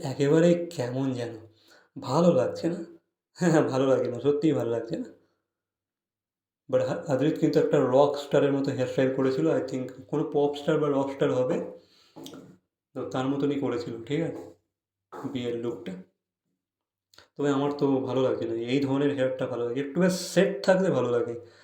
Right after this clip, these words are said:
এখানে একদমই মেসি হয়ে গেছে ব্যাপারটা। Even এই হেয়ারের সাথে যদি বিয়ার্ডটা থাকতো, বিয়ার্ডটা থাকলে ভালো লাগতো।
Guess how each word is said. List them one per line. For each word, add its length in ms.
এখানে 300
একদমই 460
মেসি 340
হয়ে 140
গেছে 160
ব্যাপারটা। 420
Even 240
এই 140
হেয়ারের 300
সাথে 200
যদি 260
বিয়ার্ডটা 520
থাকতো, 360
বিয়ার্ডটা 440
থাকলে 220
ভালো 220
লাগতো। 260